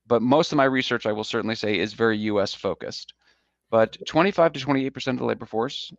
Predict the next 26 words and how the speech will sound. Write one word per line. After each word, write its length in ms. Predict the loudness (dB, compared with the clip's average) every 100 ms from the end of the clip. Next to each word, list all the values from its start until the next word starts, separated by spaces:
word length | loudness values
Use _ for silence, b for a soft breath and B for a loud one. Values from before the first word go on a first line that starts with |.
| -4
and 180 | -2
ten 180 | 0 0
years 220 | 0 0
later, 240 | 2 2 0
we 100 | -2
find 260 | 2 0
it 100 | 0
to 80 | -4
be 580 | 0 0 2 0 -2 -6 _ _ _
twenty-seven 800 | -12 -2 0 2 4 4 6 2
to 140 | 0 -4
thirty 400 | -4 2 2 2
percent 320 | -2 -2 0
of 60 | 0
the 60 |
labor 200 | -2 -6
force. 380 | -12 -14 -16 -20 _ _ _ _ _
So 180 | 0 2
it's 120 | 2
got 240 | 0 2
about 260 | 4 4 4
three 380 | 0 -8 -6 -6
percent 420 | -4 -2 2 2
market 320 | 4 0 0
share 280 | -4 -2 -2
gain 720 | -2 -2 0 2 2 2 0